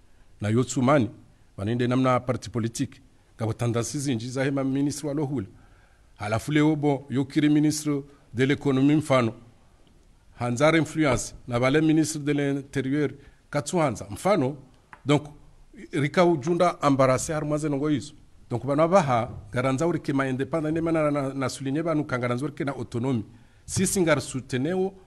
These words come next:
e politique ya he muhaye daula. Chaque carte sou soutene intermédiaire fulani. Carte sou inter-, carte sou soutene président fulani, ay, carte sou soutene ministre fulani.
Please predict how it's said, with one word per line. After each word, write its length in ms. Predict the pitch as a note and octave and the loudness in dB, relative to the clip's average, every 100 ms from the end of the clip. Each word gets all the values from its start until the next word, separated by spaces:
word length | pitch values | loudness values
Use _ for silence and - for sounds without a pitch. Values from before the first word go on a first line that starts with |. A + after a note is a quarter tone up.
| - - | -18 -12
e 60 | A2+ | -6
politique 680 | B2+ B2 A2+ - G3 - - - B2+ | -2 -2 -2 -4 -6 -6 -20 -16 -8
ya 80 | |
he 80 | C3 | -4
muhaye 400 | B2 A#2+ B2 A#2+ | -2 -2 -2 -4
daula. 320 | A#2+ A2+ G2 - - _ _ - _ | -4 -6 -8 -12 -20 _ _ -20 _
Chaque 220 | - E3+ | -6 -4
carte 200 | E3+ D3+ | -2 -6
sou 260 | - - E3 | -6 -6 -6
soutene 580 | - A#2+ E3 F#3 F#3+ F#3+ - - - _ C3 | -6 -6 -2 -2 -4 -10 -16 -20 -20 _ -4
intermédiaire 760 | B2 C#3+ C3+ C#3+ C#3 C3+ D3 | -4 0 0 0 0 -2 -2
fulani. 380 | - C#3 B2 G2 - - - | -4 -6 -6 -6 -16 -20 -6
Carte 180 | C3+ C#3 | -6 -2
sou 140 | F3 | -2
inter-, 320 | D3+ E3 D#3 D3+ - | 0 -2 -4 -8 -4
carte 220 | D3+ D3 | -4 -4
sou 100 | F3 | -6
soutene 480 | - D3 D3 D#3 E3+ E3+ - - _ - - - - - | -6 -4 -2 -2 -4 -6 -20 -20 _ -20 -20 -20 -8 2
président 480 | B2+ B2+ D#3+ D3+ - | 2 4 4 4 2
fulani, 340 | - B2 C#3+ - | -2 4 6 8
ay, 220 | C#3+ B2 | 8 8
carte 180 | D#3+ - | 2 0
sou 100 | D#3 | -4
soutene 460 | B2+ B2 E3 E3+ | -4 0 2 2
ministre 460 | B2 B2 C#3+ - A#2+ | 2 2 2 0 -6
fulani. 320 | - B2+ | 0 0